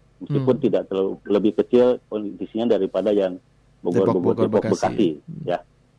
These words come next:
Speaker 1: Nah, itu yang disebut zona merah. Ya.
Speaker 2: Oke.
Speaker 1: Nah, eh, proaktif yang dilakukan adalah salah satunya dukungan pemerintah pusat, yaitu, eh, massive test.
Speaker 2: Hmm.
Speaker 1: Pak Gubernur menyampaikan bukan, eh, lagi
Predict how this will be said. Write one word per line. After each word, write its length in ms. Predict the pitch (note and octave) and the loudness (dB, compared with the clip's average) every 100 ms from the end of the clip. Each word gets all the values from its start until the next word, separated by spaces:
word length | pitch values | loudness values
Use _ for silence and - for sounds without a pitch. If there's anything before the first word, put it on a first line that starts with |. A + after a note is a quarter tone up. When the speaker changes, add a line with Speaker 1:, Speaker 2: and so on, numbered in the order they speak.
| - | 0
Speaker 1:
Nah, 40 | |
itu 100 | A2 D3 | 4 4
yang 100 | C3+ | 2
disebut 200 | A#2+ A#2 | 0 -2
zona 240 | G#2+ G2 F2+ | -2 -4 -4
merah. 360 | F2+ E2+ D#2 - _ _ | -4 -6 -8 -14 _ _
Ya. 160 | E2+ - | -16 -14
Speaker 2:
Oke. 400 | - - A2+ A2 | -16 -12 -12 -10
Speaker 1:
Nah, 200 | - A2 F2+ G2+ | -2 0 0 -2
eh, 280 | A2 A2+ G#2 | 2 2 2
proaktif 560 | A2 G#2+ A2 - D3 | 0 0 -2 -2 -4
yang 200 | C#3 A#2 | 0 0
dilakukan 680 | A2+ G#2+ F#2+ G2+ - C#3 B2+ | 2 -2 -2 -4 0 0 -2
adalah 320 | F2+ F2+ A2+ - | -4 -2 -4 -4
salah 240 | - F#2+ F#2+ | -6 -4 -4
satunya 320 | - G2 A#2 | -6 -4 -4
dukungan 320 | G2+ F#2+ F#2 | -4 -6 -8
pemerintah 360 | F2+ F2+ F2 F#2 | -8 -10 -8 -10
pusat, 360 | F#2 - G#2+ - | -8 -4 -4 -4
yaitu, 480 | E2 E2 - G#2 G2+ - _ _ _ _ | -8 -6 0 2 0 -6 _ _ _ _
eh, 240 | G2 F#2 F#2 | -2 0 2
massive 480 | A2+ B2 - C#3+ C#3+ - | 2 2 4 4 2 -2
test. 240 | - F2+ - _ _ - _ _ _ - | -4 -4 -6 _ _ -20 _ _ _ -6
Speaker 2:
Hmm. 80 | C#3 | 0
Speaker 1:
Pak 100 | G#2+ | 2
Gubernur 360 | G#2+ A2 B2+ | 4 6 4
menyampaikan 560 | A#2+ A2 G#2 G#2 G2+ C3 | 2 -2 -2 -2 0 0
bukan, 520 | A2+ - G2+ F#2 F#2 - | 0 -2 -2 -2 -8 -14
eh, 340 | - G2 F#2+ F2+ | -10 -6 -4 -2
lagi 480 | F#2 F2+ F2+ F#2+ | -2 -2 0 0